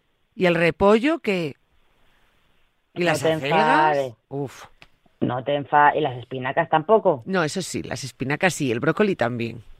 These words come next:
Speaker 1: Eso es lo que se salva. El
Speaker 2: Pues eso
Speaker 1: resto,
Speaker 2: es lo, eso es lo
Speaker 1: madre
Speaker 2: bueno
Speaker 1: mía.
Speaker 2: que, eso es lo bueno que te he dicho, que, que,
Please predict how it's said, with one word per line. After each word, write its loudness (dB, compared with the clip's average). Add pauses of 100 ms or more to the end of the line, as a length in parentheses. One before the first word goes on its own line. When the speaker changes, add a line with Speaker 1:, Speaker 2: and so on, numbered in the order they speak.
(1500)
Speaker 1:
Eso 0
es 2
lo 2
que -2
se -8
salva. -8 (460)
El -6
Speaker 2:
Pues -2
eso 2
Speaker 1:
resto, 2
Speaker 2:
es 2
lo, 0
eso 4
es 4
lo 6
Speaker 1:
madre 6
Speaker 2:
bueno 6
Speaker 1:
mía. -2
Speaker 2:
que, -2
eso -6
es -2
lo 4
bueno 6
que -2
te -18
he -18
dicho, -12
que, 2 (100)
que, 0